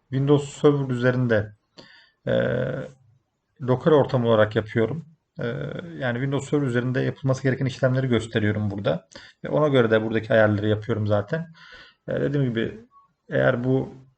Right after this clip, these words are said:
server üzerinden dış dünyaya açılacaksa bu web sitesi daha farklı ayarlar da yapmak gerekiyor. Ama server üzerinden,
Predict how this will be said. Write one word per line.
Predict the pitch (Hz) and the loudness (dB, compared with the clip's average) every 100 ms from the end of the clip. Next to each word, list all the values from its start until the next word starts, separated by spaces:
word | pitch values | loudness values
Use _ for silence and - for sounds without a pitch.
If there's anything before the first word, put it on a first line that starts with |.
| _ | _
server | - 139 143 | 2 4 4
üzerinden | 123 113 117 120 110 110 | 0 0 0 2 0 0
dış | 127 - | -4 -2
dünyaya | 131 131 127 127 | 0 4 4 2
açılacaksa | 113 127 117 139 139 | 0 -2 0 0 0
bu | 123 110 | -4 -2
web | 107 | -4
sitesi | - 107 - 170 185 _ _ _ | -6 -8 -6 -8 -8 _ _ _
daha | 123 135 | 4 4
farklı | 131 113 - | 4 2 6
ayarlar | 120 120 120 117 | 6 8 6 4
da | 107 | 4
yapmak | 101 107 101 - _ _ _ _ _ | 4 2 -4 -6 _ _ _ _ _
gerekiyor. | - 107 110 110 104 165 | -12 0 2 2 0 0
Ama | 165 | 0
server | - - 165 170 | -2 2 4 4
üzerinden, | 131 120 123 131 170 190 | 0 2 2 2 -2 -4